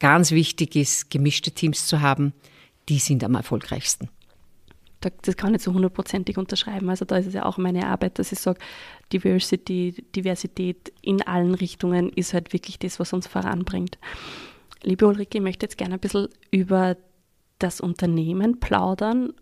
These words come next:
Speaker 2: und darüber, was dich denn fasziniert an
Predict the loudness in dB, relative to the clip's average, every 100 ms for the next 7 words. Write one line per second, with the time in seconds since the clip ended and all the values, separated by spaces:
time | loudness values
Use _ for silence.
0 | -8 -2 -2 -2 -8 -4 -2 2 2 4
1 | 2 0 -8 -4 -4 -4 -8 0 0 0
2 | -8 -10 -6 -4 0 2 2 2 -4 -20
3 | _ -2 0 0 -2